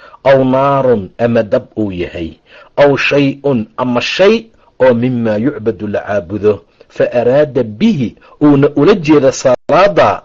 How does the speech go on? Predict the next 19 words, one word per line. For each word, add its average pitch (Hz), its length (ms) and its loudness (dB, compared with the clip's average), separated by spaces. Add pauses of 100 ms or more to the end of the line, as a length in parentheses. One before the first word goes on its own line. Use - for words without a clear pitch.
(120)
Allah 107 720 -4 (120)
tacaala, 101 680 -4 (260)
Ilaahay 101 280 -10
dartii - 300 -20
subxaanahu - 400 -20
wa 82 60 -20
tacaala. - 360 -16 (480)
Fa - 180 -8
araada 98 360 -2
bihi, 87 420 -10 (360)
Allah 95 300 -10 (120)
tacaala, 143 460 -12 (100)
Ilaah 98 260 -6
sarreeya. 78 480 -18 (720)
Can 165 140 4
Anasin 180 420 2
radiyallahu 135 640 0
anhu 123 400 -6
qaala, 117 240 -2